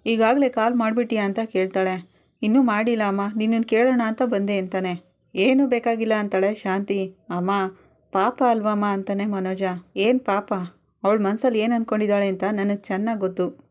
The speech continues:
ನನ್ನಿಂದ ನಿನ್ನನ್ನ ದೂರ ಮಾಡ್ಬೇಕು ಅಂತ ಅನ್ಕೊಂಡಿದ್ದಾಳೆ. ತಪ್ಪು ಮಾಡೋದೆಲ್ಲ ಮಾಡಿ ನಿನ್ ಮೇಲೆ ಆಪಾದನೆ ಹೊರಿಸ್ತಾಳೆ.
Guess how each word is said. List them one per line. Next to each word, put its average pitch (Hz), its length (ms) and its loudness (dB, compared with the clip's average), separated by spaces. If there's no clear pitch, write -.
ನನ್ನಿಂದ 240 440 4
ನಿನ್ನನ್ನ 220 380 0
ದೂರ 220 200 2
ಮಾಡ್ಬೇಕು 202 400 0
ಅಂತ 196 160 0
ಅನ್ಕೊಂಡಿದ್ದಾಳೆ. 185 680 0
ತಪ್ಪು 226 240 -2
ಮಾಡೋದೆಲ್ಲ 247 480 2
ಮಾಡಿ 226 300 0
ನಿನ್ 240 240 4
ಮೇಲೆ 285 200 4
ಆಪಾದನೆ 226 440 0
ಹೊರಿಸ್ತಾಳೆ. 208 520 -2